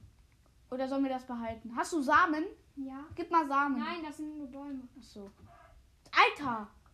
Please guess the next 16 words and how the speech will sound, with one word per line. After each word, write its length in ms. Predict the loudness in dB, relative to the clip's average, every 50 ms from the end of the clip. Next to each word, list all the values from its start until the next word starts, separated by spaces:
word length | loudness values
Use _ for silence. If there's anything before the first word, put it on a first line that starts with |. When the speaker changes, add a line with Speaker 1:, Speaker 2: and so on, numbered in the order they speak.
| -20 -20 -20 _ _
Speaker 1:
Du 80 | 0
Huhnmörder! 1120 | 0 2 4 4 6 6 6 4 2 2 8 8 8 8 8 4 4 2 2 2 0 -2 -6 -12 -20 -20 -20 -20 -20
Speaker 2:
Ach 60 | -20
so, 120 | -14 -12 -12 -10
da, 120 | -10 -10 -10
ich, 180 | -8 -8 -8 -8
das 200 | -8 -8 -10 -10
hat 100 | -10 -10
aber 160 | -10 -10 -10
dafür 260 | -10 -12 -14 -14 -18 -18
Fleisch 260 | -14 -12 -12 -12 -14 -20 -20 -20 -20 -20
gespawnt. 200 | -20 -20 -16 -14
Speaker 1:
Ja, 180 | -10 -10 -10 -12 -14
ist 160 | -20 -20 -18
lecker. 340 | -16 -16 -16 -16 -18 -20 -20 -20 -20 -20 -20 -20 -20 -20 -20 -20 -20 -20 -20 -20 -10
Speaker 2:
Ja, 80 | -6